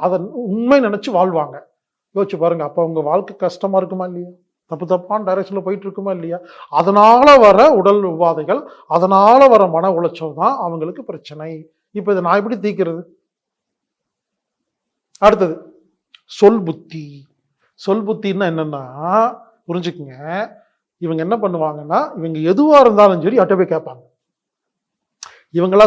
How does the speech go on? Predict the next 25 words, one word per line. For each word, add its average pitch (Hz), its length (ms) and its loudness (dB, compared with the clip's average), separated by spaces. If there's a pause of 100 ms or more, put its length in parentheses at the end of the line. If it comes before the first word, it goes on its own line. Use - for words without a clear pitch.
சொந்தமா 196 360 0
யோசிக்க 190 340 -4
மாட்டாங்க, 156 360 -8 (480)
யாராவது 196 480 4
வந்து 202 220 0
அட்வைஸ் 170 400 -2
பண்ற 190 140 -4
வரைக்கும் 180 260 -4
வெயிட்டும் 208 320 0
பண்ண 185 200 0
மாட்டாங்க. 151 300 -4 (200)
எப்ப 214 240 4
டவுட் 190 240 6
இருக்குதோ 170 300 0 (380)
யார்கிட்ட 202 260 2
போய் 214 140 2
கேட்கறது, 156 320 -4 (280)
"இதுக்கு 202 220 -4
என்ன 233 160 -8
பண்ணலாங்க, 190 320 -6 (300)
அதுக்கு 190 240 -10
என்ன 220 160 -6
பண்ணலாங்கன்னு" 175 460 -6 (200)
மத்தவங்க 247 440 2
கிட்ட 202 140 0